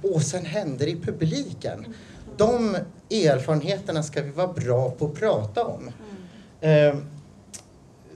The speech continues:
Speaker 1: den produktion som jag är involverad i här på biennalen, När vi träffade varann, det är för mig det exempel som har gett den största utväxlingen,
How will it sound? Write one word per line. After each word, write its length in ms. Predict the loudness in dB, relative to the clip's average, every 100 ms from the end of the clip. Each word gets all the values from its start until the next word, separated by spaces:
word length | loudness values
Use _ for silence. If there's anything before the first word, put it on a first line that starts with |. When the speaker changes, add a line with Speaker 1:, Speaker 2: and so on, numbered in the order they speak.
| -18
Speaker 1:
den 260 | -4 -2 0
produktion 640 | 0 0 0 4 6 6
som 340 | 4 2 2 2
jag 320 | 4 4 6
är 120 | 4 4
involverad 680 | 4 2 2 2 2 2
i 140 | 0 -4
här 300 | -2 -2 -4 -6
på 200 | -6 -4
biennalen, 580 | -2 -2 0 0 -2 -2
När 100 | -2
vi 100 | -2
träffade 400 | -4 -4 -2 0
varann, 480 | 2 0 -2 -6 -14 -20 -20 -20 -20 -12
det 340 | 0 4 6 4
är 40 |
för 160 | 4 4
mig 540 | 6 4 4 0 -2 -6 -16 0
det 220 | 2 4
exempel 720 | 2 2 0 0 -2 0 0
som 240 | 0 -4 -2
har 100 | 0
gett 500 | 2 0 -2 -8 -6
den 180 | -4
största 680 | -6 -8 -2 0 0 0 2
utväxlingen, 880 | 2 2 0 -4 -6 -6 -4 -4 -4